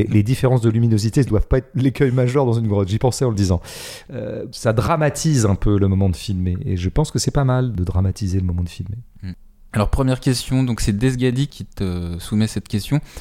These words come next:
Speaker 2: Il Bucco parvient à ne passer ni par le dialogue, ni par la musique. Ne serait-ce pas un rappel de ce que le cinéma pourrait être un peu plus souvent ?
Speaker 1: Oh que oui.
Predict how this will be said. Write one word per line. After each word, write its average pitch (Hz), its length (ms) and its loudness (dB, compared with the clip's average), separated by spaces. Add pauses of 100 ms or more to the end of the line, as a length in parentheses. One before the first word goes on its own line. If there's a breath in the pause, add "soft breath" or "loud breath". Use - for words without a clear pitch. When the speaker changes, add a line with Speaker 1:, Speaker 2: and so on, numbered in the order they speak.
(160 loud breath)
Speaker 2:
Il 117 120 4
Bucco 139 360 2
parvient 127 480 0
à 127 80 0
ne 113 100 4
passer 127 640 -2
ni 131 240 4
par 131 220 0
le 117 100 2
dialogue, 117 380 0
ni 131 120 4
par 131 140 0
la 117 100 2
musique. 110 400 0 (520 loud breath)
Ne 113 80 6
serait-ce 127 600 0
pas - 460 -4
un 110 160 0
rappel 135 500 0
de 101 140 -2
ce - 80 -6
que 117 80 0
le 107 80 4
cinéma 143 400 4
pourrait 113 360 -2
être - 260 -4 (340)
un 117 100 2
peu 120 120 4
plus 117 140 -2
souvent ? 101 280 -4 (1600 soft breath)
Speaker 1:
Oh 135 200 2
que 131 140 0
oui. 95 220 2